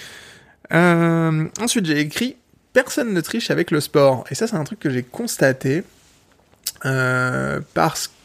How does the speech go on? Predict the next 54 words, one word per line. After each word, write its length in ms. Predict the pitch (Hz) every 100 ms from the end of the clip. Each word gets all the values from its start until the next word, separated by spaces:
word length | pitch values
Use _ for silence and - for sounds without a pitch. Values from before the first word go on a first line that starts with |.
| _
que, 240 | - 202 226 - _ _ _ _ -
justement, 640 | - 160 - 151 165 190 -
euh, 140 | 127 127
quand 120 | 131
je 80 | 135
réfléchissais 340 | 131 123 175
un 80 | 156
peu 120 | 160
à 60 | 143
ces 220 | 123 127
effets 220 | 123 147
cumulés, 440 | - 135 131 139
euh, 80 | 127
dont 80 | 120
je 80 | 127
vous 80 | 123
parlais 180 | 123 135
un 60 |
petit 100 | 135
peu 100 | 139
plus 180 | 131 120
haut, 100 | 127 _ _ _ - - - - - - - -
euh, 320 | 120 117 117
dans 180 | 120 156
le 80 | 160
sport, 380 | - 143 190 180
il 40 |
n'y 60 | 120
a 60 |
pas 140 | - 170
de 40 |
raccourci, 460 | 135 131 - - 135
il 140 | 170
n'y 60 | 123
a 60 |
pas 160 | - 196
d'effet 220 | 160 135
de 60 | 131
levier, 260 | 120 139
il 40 | 160
n'y 60 |
a 60 | 117
pas 160 | 170 165
d'effet 240 | 131 147
cumulé. 440 | - 143 127 123 - _ -
C'est 60 | -
ce 40 |
que 120 | - 127
j'ai 180 | 127
écrit. 240 | - - - _ _ _ _ - - - - -
Euh, 580 | 123 117 117 117 123 - -
et 60 | 127
c'est 120 | -
vrai. 200 | 135 135